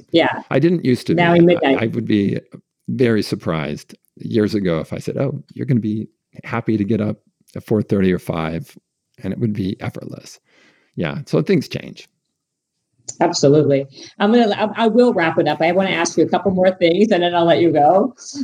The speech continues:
Speaker 1: But 'cause I, I have a, well, don't worry. I wanna know what, of all your experience, what is the most common thing that people wanted to either,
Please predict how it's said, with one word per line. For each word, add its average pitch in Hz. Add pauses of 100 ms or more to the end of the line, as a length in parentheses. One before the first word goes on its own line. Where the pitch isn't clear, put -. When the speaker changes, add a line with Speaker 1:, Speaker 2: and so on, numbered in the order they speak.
(100)
Speaker 1:
But 202
'cause 185
I, 185
I 202
have 220
a, 220
well, 180
don't 151
worry. 127 (500)
I 202
wanna 247
know 196
what, 180
of 175
all 175
your 196
experience, 175
what 208
is 247
the 240
most 180
common 156
thing 156
that 156
people 160
wanted 143
to 156
either, 135